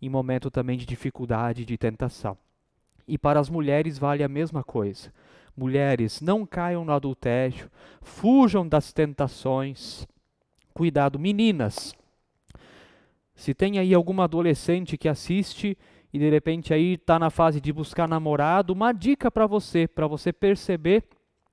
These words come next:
se é a pessoa ou não. Veja como esse cara trata a mãe dele.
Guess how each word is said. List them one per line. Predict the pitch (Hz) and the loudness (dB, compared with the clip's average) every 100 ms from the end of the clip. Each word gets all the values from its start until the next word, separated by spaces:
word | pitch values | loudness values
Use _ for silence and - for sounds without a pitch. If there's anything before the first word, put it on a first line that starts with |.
| _ - | _ -16
se | - 170 175 - | -6 -4 -2 0
é | 214 | 4
a | 226 | 6
pessoa | - 185 - 220 190 | 4 0 0 2 4
ou | 180 165 | 4 2
não. | 147 123 - _ _ _ _ | 0 0 -4 _ _ _ _
Veja | 139 165 240 220 | 0 4 4 2
como | - 240 247 233 - | 2 2 4 0 2
esse | 190 185 190 | 0 0 -2
cara | - 170 185 180 | -2 0 0 0
trata | - 165 170 175 175 | 0 -2 0 -2 -4
a | - 160 | -4 -4
mãe | 160 160 | -2 -2
dele. | 131 107 - | 0 0 -4